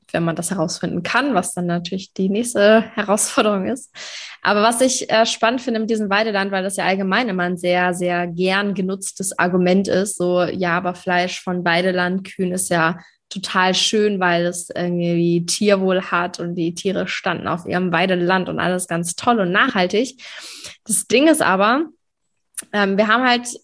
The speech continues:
so die Hälfte des Landes, was wir überhaupt nutzen können, wird landwirtschaftlich genutzt und davon die Hälfte halt für Tiere.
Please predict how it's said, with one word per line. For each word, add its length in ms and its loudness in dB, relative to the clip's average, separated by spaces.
so 180 0
die 140 2
Hälfte 280 4
des 160 -2
Landes, 380 0
was 160 -6
wir 60 -6
überhaupt 300 0
nutzen 280 -2
können, 340 0
wird 160 0
landwirtschaftlich 640 -4
genutzt 400 2
und 140 0
davon 240 0
die 100 2
Hälfte 240 0
halt 140 -2
für 100 -12
Tiere. 400 -4